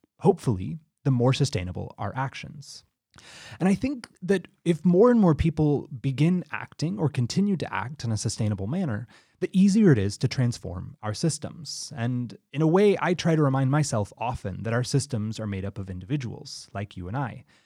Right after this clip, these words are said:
And sometimes it takes courage. It takes courage to act if that action especially is outside of the norm. But we're not alone. And in this way, we can encourage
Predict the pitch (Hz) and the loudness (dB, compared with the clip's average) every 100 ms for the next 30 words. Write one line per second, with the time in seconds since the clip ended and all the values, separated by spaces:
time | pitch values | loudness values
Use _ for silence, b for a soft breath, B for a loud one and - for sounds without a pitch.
0 | b b 120 170 185 202 190 170 170 147 | b b -2 0 2 2 2 2 2 0
1 | - - - - - - - 135 143 214 | -4 -8 -10 -12 -14 -14 -16 -14 -6 -4
2 | - - 220 285 110 - - - 123 143 | -4 -6 -6 -6 -8 -8 -8 -2 -2 -2
3 | - - 139 127 160 175 156 156 - 170 | -14 -10 -4 -2 -2 -2 -4 -8 -6 -4
4 | 110 - 147 - 120 104 101 - - 95 | -4 -4 -6 -4 -4 -4 -4 -10 -10 -10
5 | 95 101 120 - - 147 _ B B B | -10 -12 -8 -8 -8 -16 _ B B B
6 | B - 190 - - 160 185 175 160 156 | B -6 -6 -6 -12 2 4 6 4 2
7 | 113 110 - - _ 135 160 165 170 170 | 0 -6 -10 -20 _ 2 4 4 2 4
8 | 165 151 151 160 147 147 143 139 | 4 4 2 0 0 0 2 0